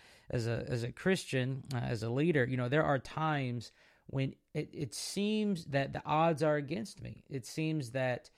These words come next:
I just can't see the way out of this. Um, it's, it, sometimes it seems like, like, um, better is never coming. So when those moments happen, you know, it, it can begin to,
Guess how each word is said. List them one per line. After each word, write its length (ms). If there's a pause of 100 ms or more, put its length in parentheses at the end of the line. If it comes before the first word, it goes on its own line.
(300)
I 120
just 600
can't 420 (100)
see 340
the 140
way 300
out 240
of 160
this. 360 (280)
Um, 140
it's, 120
it, 140
sometimes 360
it 120
seems 240
like, 240 (100)
like, 260
um, 240 (140)
better 360
is 300
never 460 (320)
coming. 480 (460)
So 340 (1000)
when 360
those 220
moments 400
happen, 560
you 100
know, 100
it, 220
it 140
can 180
begin 360
to, 300